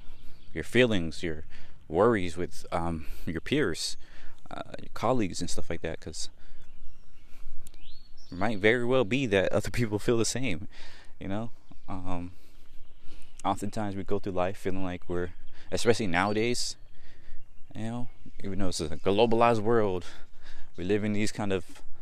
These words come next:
solitary, uh, communities and, and, um,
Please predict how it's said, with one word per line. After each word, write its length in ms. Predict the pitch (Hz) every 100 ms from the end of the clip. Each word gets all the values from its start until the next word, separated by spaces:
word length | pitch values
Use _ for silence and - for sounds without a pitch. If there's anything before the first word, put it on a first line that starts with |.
| -
solitary, 840 | - - 104 104 - 110 98 95
uh, 280 | 98 90 85 87 -
communities 680 | - 90 120 110 92 85 80
and, 200 | 78 80 - - - - - - -
and, 160 | 85
um, 340 | 80 78 78